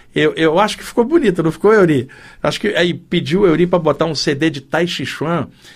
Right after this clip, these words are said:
que é um C D que eu tenho, que é uma coletânea de músicos chineses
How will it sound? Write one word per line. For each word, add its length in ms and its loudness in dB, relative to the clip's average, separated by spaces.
que 120 -4
é 20 2
um 120 -2
C 160 -2
D 160 -2
que 100 -6
eu 80 0
tenho, 240 -4
que 100 -8
é 40 -6
uma 140 -6
coletânea 640 -2
de 100 -6
músicos 440 -4
chineses 680 -6